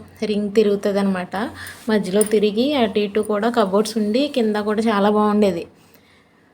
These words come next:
నిజంగా చెప్తున్నాను, ఒక ఫోర్ ఇయర్స్ అలా పనికొచ్చింది. తర్వాత అది మొత్తం ఇంకా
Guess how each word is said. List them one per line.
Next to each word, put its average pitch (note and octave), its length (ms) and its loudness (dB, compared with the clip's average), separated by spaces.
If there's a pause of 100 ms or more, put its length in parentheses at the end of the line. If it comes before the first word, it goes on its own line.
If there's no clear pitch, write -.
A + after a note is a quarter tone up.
(160)
నిజంగా A3 420 0
చెప్తున్నాను, A#3 680 -2 (920)
ఒక G#3+ 160 -2
ఫోర్ A3 280 6
ఇయర్స్ G#3+ 300 4
అలా A#3 160 6
పనికొచ్చింది. A3+ 880 4 (1040)
తర్వాత A3+ 440 4
అది A#3 120 4
మొత్తం A3+ 580 0
ఇంకా A3 480 -2